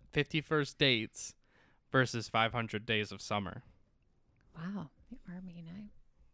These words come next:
Speaker 2: Five hundred Days of Summer. I really enjoyed the movie. I think it's was really well done, and it was cool how it was presented. Fifty First Dates is maybe the cutest thing I've ever seen because she doesn't have any memory,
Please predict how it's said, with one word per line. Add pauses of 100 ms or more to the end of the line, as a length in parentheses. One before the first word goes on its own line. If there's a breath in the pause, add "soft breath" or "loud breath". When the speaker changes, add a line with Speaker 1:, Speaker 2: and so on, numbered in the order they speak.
(1300 soft breath)
Speaker 2:
Five
hundred
Days
of
Summer. (160)
I
really
enjoyed
the
movie. (120)
I
think
it's (400 soft breath)
was
really
well
done,
and
it
was
cool
how
it
was
presented. (960 soft breath)
Fifty
First
Dates
is
maybe
the
cutest
thing
I've
ever
seen
because
she
doesn't
have
any
memory,